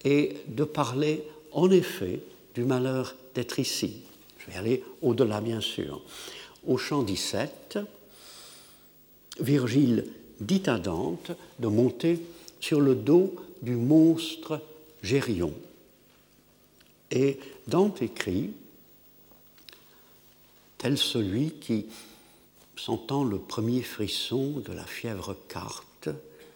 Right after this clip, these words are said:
a déjà les ongles blêmes et tremble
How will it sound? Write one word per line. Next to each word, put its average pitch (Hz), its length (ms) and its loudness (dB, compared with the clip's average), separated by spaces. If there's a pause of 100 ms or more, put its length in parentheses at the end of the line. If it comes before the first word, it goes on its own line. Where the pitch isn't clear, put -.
(340)
a - 100 -8
déjà 104 340 -4
les 98 240 2
ongles 95 440 0
blêmes 85 800 -8 (720)
et - 100 -10
tremble 95 760 0